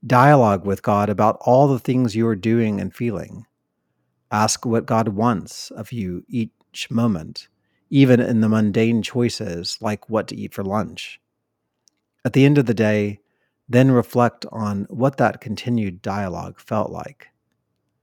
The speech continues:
Did it change how you saw those around you?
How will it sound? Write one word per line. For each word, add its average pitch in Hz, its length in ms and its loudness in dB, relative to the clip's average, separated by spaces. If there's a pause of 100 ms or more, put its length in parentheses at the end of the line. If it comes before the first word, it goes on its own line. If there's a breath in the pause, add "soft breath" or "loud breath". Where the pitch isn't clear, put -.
(280)
Did 120 160 2
it 131 120 4
change 120 520 -2
how 107 220 -2
you 101 160 -4
saw 107 260 -2
those 101 340 -4
around 98 380 -4
you? 113 300 -8